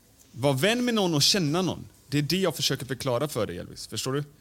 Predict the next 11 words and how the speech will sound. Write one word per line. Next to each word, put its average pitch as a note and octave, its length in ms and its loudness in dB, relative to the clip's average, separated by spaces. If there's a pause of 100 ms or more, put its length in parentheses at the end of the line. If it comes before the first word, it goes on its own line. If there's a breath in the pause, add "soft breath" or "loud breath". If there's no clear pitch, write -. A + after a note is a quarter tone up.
(320 soft breath)
Jag D3 120 2
menar, E3 240 4
jag F3+ 260 4
har G3 240 4
en D3+ 320 2
relation C#3 600 -2
till A#2+ 140 -2
Anis A2+ 260 0
Don A#2 140 -2
Demina. A2 400 0 (540 loud breath)
Eh, G#2 400 -2